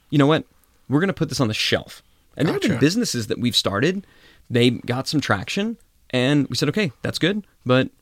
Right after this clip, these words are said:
Speaker 1: we don't have the right person to lead it, or we don't have adequate funding, or we don't quite have this thing figured out, so we'll put it on the shelf."
Speaker 2: Yep.
Speaker 1: And, and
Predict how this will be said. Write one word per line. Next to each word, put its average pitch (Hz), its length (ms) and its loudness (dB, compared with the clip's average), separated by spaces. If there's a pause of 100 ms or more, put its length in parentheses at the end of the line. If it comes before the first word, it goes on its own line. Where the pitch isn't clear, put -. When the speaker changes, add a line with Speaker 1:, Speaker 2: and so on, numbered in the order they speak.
(260)
Speaker 1:
we 135 80 2
don't 147 80 2
have 156 100 -2
the 135 60 -2
right 131 160 0
person 113 260 -2
to 95 40 -4
lead 110 200 -2
it, - 240 -12
or 120 160 0
we 135 160 2
don't 156 140 0
have 143 160 -2
adequate 127 260 -6
funding, - 500 -2
or 123 240 2 (320)
we 143 60 4
don't 180 160 2
quite 170 160 -2
have 165 140 2
this 151 100 -4
thing 170 140 -2
figured 165 180 -2
out, 269 140 -8
so 233 240 0 (260)
we'll 427 100 -8
put 240 140 -4
it - 20 -4
on 302 40 -2
the 320 60 -2
shelf." - 360 -8 (180)
Speaker 2:
Yep. 117 160 -10 (120)
Speaker 1:
And, 151 260 4
and 139 260 6